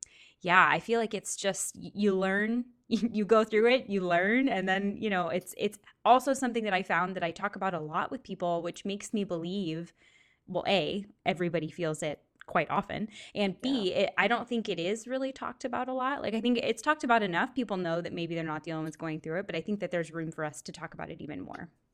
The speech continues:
Speaker 2: Yeah, I agree. So how do you know if you're in burnout? Like, what is burnout even?
Speaker 1: Yeah. So really, I feel like burnout can kind of come in, there's, like, two different types. So one, from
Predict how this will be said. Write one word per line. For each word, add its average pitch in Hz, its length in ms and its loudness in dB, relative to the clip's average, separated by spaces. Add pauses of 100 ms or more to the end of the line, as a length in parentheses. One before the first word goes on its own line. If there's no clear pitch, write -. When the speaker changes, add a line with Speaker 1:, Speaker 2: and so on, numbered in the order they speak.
(200)
Speaker 2:
Yeah, 196 140 -2
I 185 80 0
agree. 170 380 -2 (180)
So 277 120 4
how 311 160 4
do 453 80 4
you 370 80 4
know 233 140 2
if 208 100 -2
you're 202 100 0
in 175 160 -2
burnout? 143 400 -4
Like, 180 140 0
what 226 280 4
is 202 300 2 (120)
burnout 160 340 0
even? 143 340 -8 (600)
Speaker 1:
Yeah. 220 340 8
So 262 400 4
really, 370 280 2
I 240 120 4
feel 349 240 -2
like 349 220 -2
burnout 240 380 4
can 226 100 -2
kind 214 140 0
of 202 100 -4
come 208 340 2
in, 170 360 -2
there's, 190 220 0
like, 185 140 -2
two - 120 -4
different 233 220 0
types. - 400 -6
So 202 200 6
one, 190 540 0
from 175 600 0